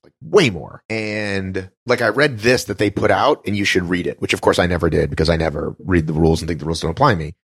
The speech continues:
So there's some basic things. And I think you and I have talked about this offline. You know, Patreon says,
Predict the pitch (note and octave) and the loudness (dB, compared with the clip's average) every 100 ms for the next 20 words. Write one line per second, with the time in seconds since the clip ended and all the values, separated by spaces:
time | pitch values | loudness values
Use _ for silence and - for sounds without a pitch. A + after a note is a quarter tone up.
0 | _ - D3+ - C#3 C3+ E3+ F3 - - | _ 2 2 2 0 2 2 2 -2 0
1 | A#2 F2+ F#2 F#2 - C3 B2 G#2+ G2 F#2+ | 0 0 0 0 -2 -2 0 0 0 -2
2 | F#2 G2 - F2+ F2 E2+ F2 D#2 A2 A2 | 0 -2 0 0 0 0 -2 -2 2 2
3 | F2+ E2 F#2 _ - - _ - A2 G2+ | 2 -2 -10 _ -20 -20 _ -2 0 2
4 | C#3 C3 B2 A2+ G2+ G2 G2 F#2+ F2+ F#2 | 2 2 2 0 -2 -2 0 0 -2 -6
5 | - | -12